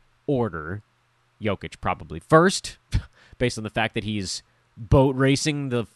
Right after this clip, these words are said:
the field again this year. I'd love to say he's gonna go too early, but nothing is too early for Nikola Jokic. And then I don't think the rest of these guys have the, the numbers to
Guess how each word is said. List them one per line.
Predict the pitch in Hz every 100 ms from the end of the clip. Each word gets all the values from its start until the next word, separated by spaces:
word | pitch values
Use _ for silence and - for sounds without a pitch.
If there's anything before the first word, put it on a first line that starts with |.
| -
the | 110
field | 113 - 139 139 135 -
again | 110 95 107 123 143 135 _ _ 127
this | 151 143
year. | 143 131 139 - _ _ _ _ _ _ _ _ _
I'd | 143 202
love | 294
to | 190
say | 165
he's | 160 208
gonna | 156
go | 104 87
too | - 95
early, | 85 82 117
but | 123 143
nothing | 214 262 247
is | 185 -
too | 127 92
early | 85 87
for | 104
Nikola | 95 98 87
Jokic. | 85 80 - - - _ _ _ _ _ _ _ _ _ _ _ _ _
And | 156 196
then |
I | 220
don't | 330
think | 339 254
the |
rest | 233 233
of | 208
these | 190
guys | 175 170
have | - 160 185 175 127
the, | 147 139 131 120 98 _ _ _ _ _ _ _ -
the | 120
numbers | 143 160 185 147 117 127 - - _ _ _ _ _ _ _ _ _ _ _ _ _ _ -
to | - 143 139 139 135